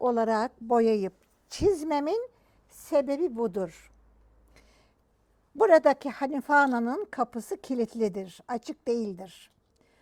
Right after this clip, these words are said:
Bu kapı ancak parmak ile basılınca, basıldığı zaman elektronik olarak açılır. Elektronik bir kapı vardır burada. Farz-ı mahal elindeydi, çıktın. Kapat kardeşim,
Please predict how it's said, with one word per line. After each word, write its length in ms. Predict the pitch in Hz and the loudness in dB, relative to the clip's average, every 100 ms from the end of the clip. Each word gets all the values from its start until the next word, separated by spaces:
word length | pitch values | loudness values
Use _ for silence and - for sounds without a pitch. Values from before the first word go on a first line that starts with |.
| _ - | _ -8
Bu 220 | 254 466 | 0 0
kapı 340 | - 311 - 392 508 554 _ _ - | 2 0 0 0 0 -4 _ _ -2
ancak 640 | 381 403 294 330 466 - _ _ _ _ _ _ | 0 0 0 -2 -2 -10 _ _ _ _ _ _
parmak 480 | 254 247 254 294 302 | -2 0 0 -2 -4
ile 260 | 240 220 | -4 -2
basılınca, 800 | 226 220 220 208 202 202 262 330 392 _ _ - | -2 -4 -4 -6 -6 -4 -4 -4 -8 _ _ -4
basıldığı 600 | 226 - 220 196 208 185 | -4 -2 -4 -2 -4 -4
zaman 500 | 196 196 233 381 392 _ _ _ | -6 -6 -6 -6 -10 _ _ _
elektronik 800 | 269 269 262 - 254 247 294 - | 2 2 0 -4 -2 -2 -4 -6
olarak 380 | 202 196 185 185 | -6 -4 -6 -10
açılır. 600 | 185 - 180 180 180 _ _ _ _ | -16 -14 -12 -12 -14 _ _ _ _
Elektronik 800 | 262 262 262 - 254 247 269 - | 2 2 2 -4 -4 -4 -6 -8
bir 100 | 247 | -10
kapı 380 | - 226 - 254 | -4 -4 -4 -2
vardır 440 | 202 180 190 180 | -2 -4 -8 -14
burada. 460 | 190 185 180 403 440 _ _ _ _ _ _ _ _ _ | -14 -10 -6 -6 -6 _ _ _ _ _ _ _ _ _
Farz-ı 400 | 302 453 415 359 | -4 -2 0 -2
mahal 340 | 349 311 370 | -4 -2 -4
elindeydi, 720 | - 302 330 311 294 285 311 - | 0 0 0 -2 -4 -2 -4 -6
çıktın. 540 | 370 - - 262 196 _ _ _ _ _ _ _ _ _ - | -8 -10 -10 -12 -12 _ _ _ _ _ _ _ _ _ -12
Kapat 380 | 254 359 427 | -8 -8 -8
kardeşim, 540 | - 403 403 392 - | -8 -8 -6 -6 -6